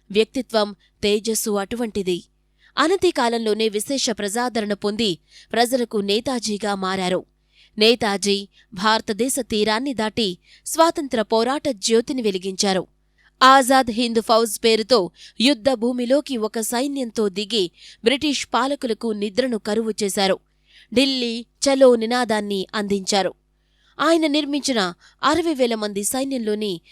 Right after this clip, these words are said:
వేలాది సైనికులు దేశం కోసం తమ ప్రాణాలను అర్పించారు. విజయం ఎల్లప్పుడూ వైఫల్యాల స్తంభంపైనే నిలుస్తుంది అనే జీవిత సత్యం ఆయన్ను ప్రభావితం చేసింది. అందుకనే తాత్కాలిక అపజయాలతో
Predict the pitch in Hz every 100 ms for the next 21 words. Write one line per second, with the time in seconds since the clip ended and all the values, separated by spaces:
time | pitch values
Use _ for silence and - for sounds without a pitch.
0 | _ 185 202 214 220 262 269 220 214 233
1 | 226 226 190 170 _ - - 208 254 254
2 | 220 226 226 240 185 165 - _ 208 196
3 | - 220 240 262 226 196 185 180 - 202
4 | - 190 185 - _ _ _ _ _ -
5 | 220 247 262 240 226 226 285 277 226 214
6 | 214 208 240 285 247 226 208 208 - 208
7 | 220 220 208 202 202 196 196 220 202 202
8 | 190 170 _ - - 240 254 226 180 240
9 | 277 - 214 262 285 294 208 175 _ -
10 | - 214 254 226 202 - 190 214 262 254
11 | 226 214 190 185 190 175 - _ _ -
12 | - 277 302 302 262 220 180 - _ -
13 | 294 320 - 285 240 233 208 226 220 226
14 | 240 269 - 208